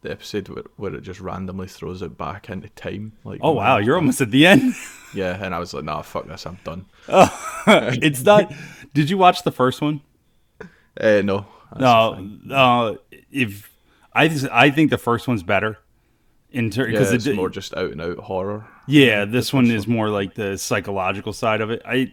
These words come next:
Speaker 2: I thought Bly Manor was good, but I still think the first one's better.
Speaker 1: Yeah, like,
Speaker 2: Yeah.
Speaker 1: I've s-, said to the missus to go to, like, finish off Bly Manor, and then I'll jump back in and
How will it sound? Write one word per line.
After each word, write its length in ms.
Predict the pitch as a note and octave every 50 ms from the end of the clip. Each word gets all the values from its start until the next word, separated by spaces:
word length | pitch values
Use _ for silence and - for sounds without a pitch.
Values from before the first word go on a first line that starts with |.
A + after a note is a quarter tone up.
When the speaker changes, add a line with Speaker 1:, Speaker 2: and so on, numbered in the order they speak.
| - -
Speaker 2:
I 120 | A#2 B2
thought 220 | - D#3+ D#3+ D3
Bly 220 | - B2 A2+ A2+ A#2
Manor 260 | A#2 A2+ A2+ A2+ A2
was 140 | G2+ F#2 -
good, 300 | - A2+ G#2 G#2+ G2+ F2+
but 80 | G2+ F#2+
I 180 | F#2 F#2+ G2 - _
still 300 | - - - - A2 F#2+
think 140 | F2+ G2 E2
the 80 | F#2
first 260 | F2 - G2 F#2+ - -
one's 180 | F#2+ F2+ E2+
better. 360 | D#2+ G2 F#2 F#2 F#2+ F2+ - - _ _ _ _ _ _ _ _ _ -
Speaker 1:
Yeah, 240 | - G#2 - - - - _
like, 160 | - G#2+ F2+ C2
Speaker 2:
Yeah. 60 | C#2+
Speaker 1:
I've 60 | -
s-, 140 | E2 - - _
said 360 | - - - G#2+ G#2+ G2+ _ -
to 300 | A2+ G2+ G2 F2+ F#2 - _ _ _ -
the 80 | - -
missus 380 | F2+ F#2 G2 - - - - -
to 100 | - -
go 280 | - - - - - _ _
to, 80 | - D#2
like, 160 | D2+ - -
finish 400 | - - - E2 - - - -
off 240 | F2 F2+ F#2+ - _
Bly 200 | - G2+ G2 G2
Manor, 360 | G2 G2 G2 G2 G2 G#2 G#2 G2+
and 100 | G2+ F#2+
then 300 | F#2+ F#2 F#2 F#2 F#2 F#2+ - -
I'll 260 | - E2 E2+ F#2 F#2+ _ _ _ -
jump 280 | - F#2 F2+ - -
back 280 | - F2 F#2 - - -
in 140 | F#2 F#2+ F2+
and 160 | - G2 G2+